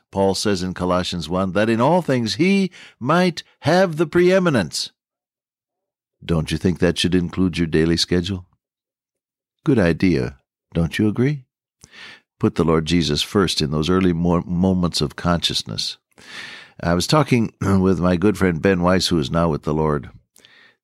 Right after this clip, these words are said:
dear man who was for me a mentor and a, an advisor. I was talking with him one day just about nothing in particular,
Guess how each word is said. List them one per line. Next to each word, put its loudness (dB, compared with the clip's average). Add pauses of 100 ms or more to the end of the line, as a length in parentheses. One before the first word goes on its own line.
dear 2
man 0
who 2
was 0
for -2
me 2
a 0
mentor 0
and -4
a, -10
an -14
advisor. -4 (840)
I 0
was 0
talking 2
with 2
him 0
one 2
day 4
just -2
about 0
nothing 0
in -2
particular, -4